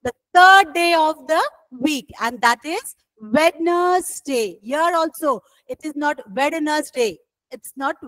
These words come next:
Wed-en-es-day. It's Wednesday. Here, D is just a silent word,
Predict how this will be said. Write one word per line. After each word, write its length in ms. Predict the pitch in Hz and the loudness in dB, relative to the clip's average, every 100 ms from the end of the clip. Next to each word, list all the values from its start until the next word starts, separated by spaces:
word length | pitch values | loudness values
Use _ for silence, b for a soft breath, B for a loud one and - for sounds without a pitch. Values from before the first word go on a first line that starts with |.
| 208 | -4
Wed-en-es-day. 800 | 254 302 302 302 302 - 233 175 b b | -2 -2 -2 -2 -4 -4 -6 -6 b b
It's 260 | 269 370 - _ _ _ | -4 -4 -8 _ _ _
Wednesday. 680 | 302 339 349 320 - 240 175 b b | 2 2 0 -2 -4 -6 -6 b b
Here, 260 | 247 285 349 240 | -6 -2 -2 -4
D 280 | 311 302 | -8 -6
is 180 | 381 - - _ - | -8 -8 -18 _ -10
just 260 | 339 - 453 | -10 -8 -10
a 60 | 453 | -8
silent 640 | - - 302 330 392 370 | -4 0 0 0 -6 -8
word, 320 | 277 220 180 | -8 -8 -8